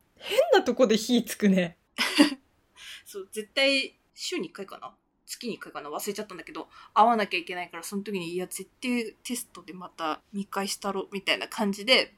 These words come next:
Speaker 2: 頑張ったの。暗記嫌いだけど。
Speaker 1: <laughs>
Speaker 2: で、たまたま結局同じ大学に行くことになったんですね。
Speaker 1: えー、そうなの？
Speaker 2: あの、意図せず。
Speaker 1: えー、あった？
Speaker 2: あっ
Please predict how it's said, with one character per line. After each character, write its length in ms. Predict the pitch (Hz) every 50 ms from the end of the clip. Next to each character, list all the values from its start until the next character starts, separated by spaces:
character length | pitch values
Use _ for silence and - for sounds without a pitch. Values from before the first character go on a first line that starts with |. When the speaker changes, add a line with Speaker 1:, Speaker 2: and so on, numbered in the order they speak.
| _ _ _ _ _ 220
Speaker 2:
頑 240 | 196 254 226 226 226
張 80 | 247
っ 80 | 240 -
た 120 | - 131
の。 80 | 127 - _ _ _ _ _
暗 200 | 208 214 202 202
記 260 | - - - - 233
嫌 120 | 214 208
い 40 | 208
だ 100 | 196 185
け 160 | - - 160
ど。 100 | - - - _ _ _ _ _ -
Speaker 1:
<laughs> 1120 | 226 233 247 320 294 - _ - - 294 - _ _ _ _ _ _ _ _ _ _ _ _
Speaker 2:
で、 360 | 302 349 359 269 - - - _ _ -
た 180 | - - 240
ま 180 | 277 349 440 453
た 200 | - - 440 415
ま 440 | 392 415 440 403 277 220 - - _ _ _ _ _ _
結 200 | - - 208 - _
局 420 | _ - 311 302 - - 277 - - -
同 100 | 220 220 277 392
じ 100 | 392 370
大 160 | 302 320 320 330
学 220 | 339 - - 311
に 120 | 294 285
行 60 | 277 _
く 40 |
こ 80 | - 262
と 120 | - 240
に 80 | 226 190
な 80 | 165 165
っ 60 | -
た 80 | 175
ん 40 | 170
で 60 | -
す 100 | - -
ね。 220 | - 175 185 - _ _ _ _ -
Speaker 1:
え 120 | - 269
ー、 20 | 277 320 370 392 403 415 415 403 466 440 -
そ 300 | - 339 339 370 403 415
う 20 |
な 160 | 381 339 269 240
の？ 420 | 214 196 190 190 202 240 - - _ _ _ _ _ _ _ _ _
Speaker 2:
あ 140 | - 208 220
の、 260 | 202 202 196 - - - _
意 160 | 302 294 285
図 100 | 240 233
せ 220 | 233 - 233 214
ず。 180 | 208 - - _ _ _ _ _ _ _ _ _ _ _ _ _ _ _ _
Speaker 1:
え 60 | 359
ー、 640 | 370 381 381 392 403 392 392 392 392 392 427 370 - - _ _ _ _ _ _ _ _ _ _ _ _ _
あ 80 | - 330
っ 180 | 339 - -
た？ 360 | _ 220 190 185 208 254 - _ _ _ _ _ _ _ _ _ _
Speaker 2:
あ 100 | - 392
っ 100 | 392